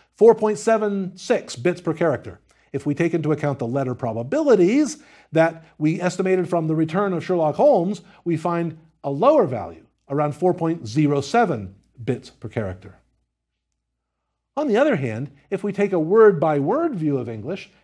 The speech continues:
taking into account the different probabilities of different words, we end up with nine point two five bits per word, less than ten bits. The average English word is about five letters long, so this suggests that the real entropy of English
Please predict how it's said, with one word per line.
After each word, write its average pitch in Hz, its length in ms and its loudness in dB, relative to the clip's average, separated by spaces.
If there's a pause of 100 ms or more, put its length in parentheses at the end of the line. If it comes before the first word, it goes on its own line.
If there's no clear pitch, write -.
taking 202 300 0
into 175 220 0
account 175 300 -2
the 175 80 -2
different 156 300 -4
probabilities 170 680 2
of 139 120 -4
different 123 280 -8
words, 220 420 2 (280)
we 226 140 -2
end 262 160 0
up 226 140 0
with 196 160 2
nine 240 460 0
point 220 400 -4
two 233 240 -2
five 202 560 2 (200)
bits 143 420 -6 (140)
per 226 140 0
word, 220 560 0 (300)
less 190 420 4
than 175 260 -2
ten 220 280 0
bits. - 420 -4 (760)
The 185 120 -2
average 165 300 0
English 156 260 0
word 143 260 0
is 240 60 -6
about 127 220 -10
five 123 240 -4
letters 107 240 -8
long, 185 400 0
so 180 160 2
this 262 180 2
suggests 180 480 0
that 135 160 -8
the 123 120 -8
real 254 440 2
entropy 240 280 0
of 185 100 4
English 196 480 -2